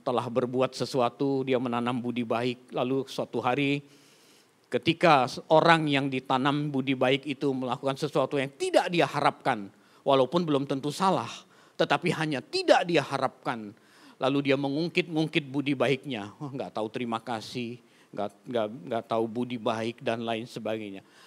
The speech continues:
Padahal kebaikan yang ditanamkan orang itu dulu belum tentu itu budi baik, bisa saja hak orang itu karena ada, ada asas manfaat tertentu. Jadi kasih Allah itu tidak begitu, Bapak Ibu Saudara. Kasih Allah tidak begitu, tidak menuntut balas budi.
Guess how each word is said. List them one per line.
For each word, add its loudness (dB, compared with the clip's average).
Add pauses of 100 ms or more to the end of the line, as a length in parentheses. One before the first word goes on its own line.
(120)
Padahal 6
kebaikan 6
yang 2
ditanamkan 0
orang 0
itu 0
dulu 10 (560)
belum 8
tentu 2
itu 2
budi 0
baik, 0
bisa -4
saja -2
hak -8
orang -2
itu 0
karena -2
ada, -2 (320)
ada 4
asas 0
manfaat 2
tertentu. -4 (1120)
Jadi 0
kasih 2
Allah 4
itu 0
tidak 0
begitu, -2
Bapak -6
Ibu -8
Saudara. -4
Kasih -8
Allah -2
tidak -6
begitu, -4
tidak -2
menuntut -4
balas 0
budi. -6